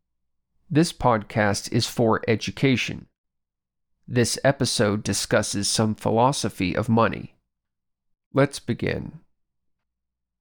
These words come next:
One of the unresolved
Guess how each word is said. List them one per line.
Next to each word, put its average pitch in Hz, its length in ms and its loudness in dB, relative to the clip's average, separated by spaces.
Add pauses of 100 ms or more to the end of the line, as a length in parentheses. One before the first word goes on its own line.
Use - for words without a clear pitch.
(400)
One 151 360 2 (100)
of 123 340 0
the 120 260 4 (100)
unresolved 123 840 2